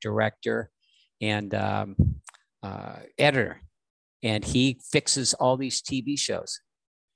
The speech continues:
And he s-, said, "I just sent that w-, the book up with my daughter." And the guy calls me two weeks later, said, "I gotta meet." So he had a ch-,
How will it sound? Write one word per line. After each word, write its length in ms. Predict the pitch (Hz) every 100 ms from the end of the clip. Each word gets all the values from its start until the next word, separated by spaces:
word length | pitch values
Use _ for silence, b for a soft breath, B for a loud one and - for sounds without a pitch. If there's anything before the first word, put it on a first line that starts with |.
| _ _ _ _
And 300 | 113 110 110
he 260 | - - 120
s-, 200 | - - 110
said, 180 | - 139
"I 120 | 123
just 260 | 117 135 -
sent 180 | 135 -
that 80 | 127
w-, 160 | 123 - _ _
the 80 | 123
book 260 | 101 131
up 160 | 123 113 -
with 160 | 113
my 100 | 117
daughter." 400 | 107 113 107 95 - _ _ _ _ _
And 80 | 117
the 60 | 117
guy 160 | 117
calls 340 | 110 123 120 117
me 80 | 113
two 180 | -
weeks 300 | 117 113 -
later, 260 | 117 117 117
said, 200 | - 110 - _ _ -
"I 100 | 117
gotta 220 | 110 101
meet." 280 | 90 92 - _ - - - - _ _ _ _ b b b
So 320 | - - 113 110
he 160 | 143
had 140 | 147 139
a 40 |
ch-, 200 | - -